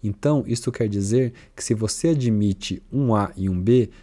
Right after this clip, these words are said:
você vai ter que admitir um C, D, E, F, et cetera. A verdade tem sempre um caráter sistêmico, orgânico, razão pela qual sua captação pela inteligência pessoal requer uma abertura da personalidade,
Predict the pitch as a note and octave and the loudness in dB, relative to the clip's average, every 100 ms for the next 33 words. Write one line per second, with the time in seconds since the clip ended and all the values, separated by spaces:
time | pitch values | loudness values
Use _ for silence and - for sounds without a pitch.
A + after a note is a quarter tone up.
0 | - G#2+ - A2+ A#2 - D#3 D3 A#2 G#2 | -10 -8 -4 0 0 0 0 2 2 0
1 | G2 - C3 - - G2+ - B2+ C#3 C3 | -2 2 2 2 -2 -4 0 2 4 4
2 | G#2+ B2 C3 A#2 C3+ A2+ A#2+ B2 B2 D3 | 4 6 6 6 4 4 2 0 -4 -4
3 | - D#2+ - - - - - - - - | -4 -6 -8 -16 -20 -20 -20 -20 -20 -20
4 | - - A#2 D3 C3 C#3+ D#3 A#2 C3+ B2+ | -16 -4 2 2 4 4 2 0 -2 -2
5 | - F3+ F#3 E3+ C#3 C3 C#3 C3 D#3 - | 0 -2 -2 -2 0 0 0 -2 -2 -4
6 | - A#2 G#2+ F2 - - A2 A#2 G#2+ G#2+ | 0 2 2 -2 -8 -4 0 2 2 2
7 | F2 - E2+ G2+ G2 A2+ D3 C3+ G#2 - | 0 -6 -6 -2 0 0 0 0 -2 -2
8 | G#2+ A2+ - - G2+ - D#3+ D#3+ - A#2 | -2 -2 -4 -4 -4 -4 -6 -4 -2 -2
9 | - D3+ C3 A2+ - G2+ F#2 C3+ D3 - | -2 -2 0 -2 -2 -2 -2 -2 -4 -4
10 | A#2+ - F#2+ F#2+ A2+ - - - A#2+ A#2+ | -4 -4 -4 -4 -4 -8 -20 -6 -4 -2
11 | B2+ B2+ C3 B2 B2+ B2 A2+ - D3+ D3 | -2 0 0 -2 -2 2 0 0 0 0
12 | C3 - C#3 - C3 B2+ A#2 F#2 F2 F2 | 0 2 0 0 -2 0 0 -2 -2 -6
13 | - | -12